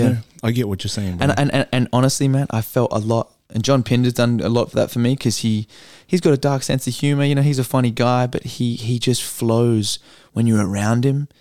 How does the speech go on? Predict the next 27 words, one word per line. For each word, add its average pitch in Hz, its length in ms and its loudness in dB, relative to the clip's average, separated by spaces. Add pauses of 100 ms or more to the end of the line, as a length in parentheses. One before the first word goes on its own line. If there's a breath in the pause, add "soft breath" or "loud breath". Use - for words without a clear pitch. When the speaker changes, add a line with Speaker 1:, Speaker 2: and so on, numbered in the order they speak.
(200 soft breath)
Speaker 2:
Mm. 98 240 -2
Speaker 1:
You 104 80 -4
feel 113 380 2
the 107 100 -2
love. 104 540 -2
He 117 160 -8
just - 240 -6
wants 131 260 -4
everyone 120 380 -2
to - 100 -6
be 104 120 -6
happy. - 500 -8 (220)
Speaker 2:
<clears throat> - 240 -20
Speaker 1:
And 160 280 0
I 113 60 2
think 165 240 0
it's 143 100 -2
people 127 380 0
who 113 240 4
have 104 220 -8 (260)
suffered 110 460 -2
themselves 107 580 0
a 123 40 4
Speaker 2:
Yeah, 123 40 2
Speaker 1:
little 127 160 2
bit, 131 280 2
Speaker 2:
yeah. 95 140 -6